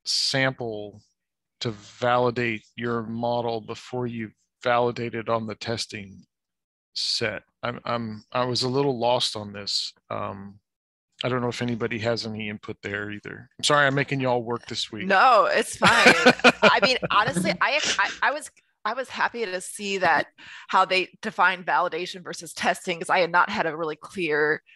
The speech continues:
Speaker 2: um, understanding of that earlier. But yeah, I guess, I think to me, I just, when I, I kinda chuckle when I saw that,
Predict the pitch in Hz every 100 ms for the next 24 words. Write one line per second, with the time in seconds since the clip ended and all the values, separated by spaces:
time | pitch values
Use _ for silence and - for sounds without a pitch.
0 | - _ _ _ - 165 151 139 - -
1 | _ - - - _ _ _ _ - 196
2 | 170 - 208 202 175 147 143 - 190 175
3 | 165 147 175 - 208 220 190 - 240 262
4 | 294 - - - 233 294 294 254 170 175
5 | 185 - 165 196 208 - 190 202 - -
6 | 190 180 - 175 190 170 170 - 165 160
7 | 156 123